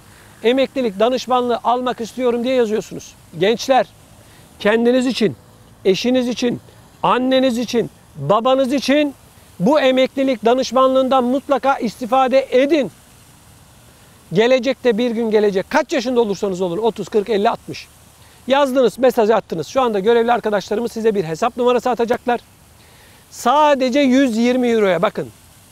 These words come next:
Sadece yüz yirmi euroya siz danışmanlığınızı alacaksınız. Sosyal güvenlik uzmanı Sayın Özgür Kaya sizin adınıza,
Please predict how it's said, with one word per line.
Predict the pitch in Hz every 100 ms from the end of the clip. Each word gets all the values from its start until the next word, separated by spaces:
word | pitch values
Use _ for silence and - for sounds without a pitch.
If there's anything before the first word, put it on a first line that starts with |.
| - - - - - -
Sadece | - 240 269 254 240 247
yüz | 226 240 214
yirmi | 226 233
euroya | 240 220 160 - - - - - - - -
siz | - 285 220
danışmanlığınızı | 247 247 262 254 254 247 254
alacaksınız. | 240 226 262 - 190 - - _ _ - -
Sosyal | 233 233 254 247
güvenlik | 226 240 254
uzmanı | 240 220 240 226
Sayın | 240 247
Özgür | 233 220 240
Kaya | 214 240 233 - - - - -
sizin | - 233 247 254
adınıza, | 233 240 240 233